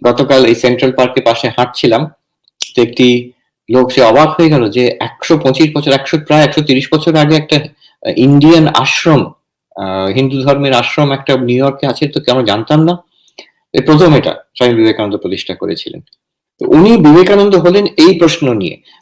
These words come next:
ওনার কিন্তু চাহিদা ছিল না যে আমার চাকরিটা হো-, হোক, কিংবা আমি টাকা পয়সা পাই,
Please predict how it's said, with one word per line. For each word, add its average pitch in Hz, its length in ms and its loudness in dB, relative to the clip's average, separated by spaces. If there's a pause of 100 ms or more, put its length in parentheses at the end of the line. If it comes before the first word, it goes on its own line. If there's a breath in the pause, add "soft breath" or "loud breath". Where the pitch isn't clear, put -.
ওনার 170 240 2
কিন্তু 180 420 0
চাহিদা 151 300 2
ছিল 175 240 0
না 180 140 4
যে 165 200 4
আমার 147 180 0 (100)
চাকরিটা 151 420 0
হো-, 127 340 -6
হোক, 139 320 2
কিংবা 135 180 -2
আমি 131 100 -6
টাকা 127 240 0
পয়সা 135 320 0
পাই, 131 280 0